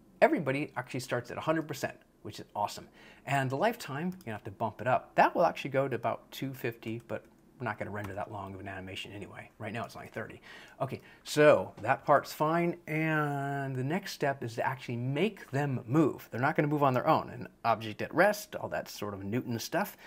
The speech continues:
Let's go ahead and go to the top view, zoom out a little bit, and Control A, or Shift A.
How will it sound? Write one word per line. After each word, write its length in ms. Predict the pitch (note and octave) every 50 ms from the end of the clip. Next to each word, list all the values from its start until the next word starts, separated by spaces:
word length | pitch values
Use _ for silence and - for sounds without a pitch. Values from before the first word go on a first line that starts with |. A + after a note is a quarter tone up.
| - - - - -
Let's 180 | - E3 D3+ -
go 160 | - F3 F3+
ahead 280 | D#3 C3 D#3+ D3+ - -
and 140 | C3+ C3 B2
go 140 | B2+ B2 A#2+
to 60 | A2+
the 80 | G#2+ G2
top 400 | - - - F3+ A3+ A3+ - -
view, 400 | - F#2 F2+ F3 F2+ A#2 E3 F3 - _ _ - _ _ _ _ _ _ G#2+ F#2
zoom 320 | F2+ G2 G#2 C#3 D#3+ E3
out 200 | D#3+ F#3 A3 G#3
a 60 | D3+
little 320 | A2+ G2+ F2+ F#2 G2 G2+ -
bit, 320 | - G#2+ D3+ - - - - _ -
and 420 | B2+ C3+ C3+ C3+ C3 B2+ B2+ B2+
Control 440 | B2+ - G#2+ - - C#3+ C#3+ D3 D3+
A, 360 | D3+ C3 G#2 G2+ G#2+ C3+ E3+ - _ _ _ _ _ -
or 80 | A2 -
Shift 360 | - - A#2+ A2+ - _ -
A. 260 | F#2 F2+ F2 A2